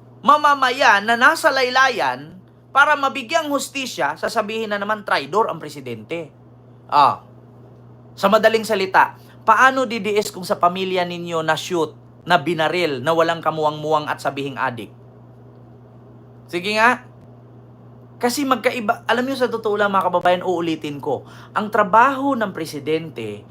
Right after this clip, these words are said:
pangalagaan, ah, suportahan, at mahalin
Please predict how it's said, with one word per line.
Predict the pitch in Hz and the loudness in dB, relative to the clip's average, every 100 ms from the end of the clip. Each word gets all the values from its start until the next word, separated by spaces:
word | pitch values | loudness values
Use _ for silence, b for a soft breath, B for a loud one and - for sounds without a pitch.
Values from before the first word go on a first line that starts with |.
| B - | B -8
pangalagaan, | - 190 196 185 160 143 208 - 120 98 107 143 190 - - - - - - - | 2 4 4 2 2 4 4 4 0 -2 -10 -14 -18 -20 -20 -20 -20 -20 -20 -4
ah, | 151 202 240 233 - - - - - - - - - - - - - | 2 4 2 -6 -20 -20 -20 -20 -20 -20 -20 -20 -20 -20 -20 -20 -20
suportahan, | - 214 208 214 208 180 190 214 120 117 131 147 - - - - - - - - - - | -2 -2 4 4 6 2 4 2 2 -2 -10 -14 -20 -20 -20 -20 -20 -20 -20 -20 -2 2
at | 214 - - - - - - - - - - - - - - | 2 0 -20 -20 -20 -20 -20 -20 -20 -20 -20 -20 -20 -20 0
mahalin | 190 196 175 190 180 | 4 4 2 -2 -6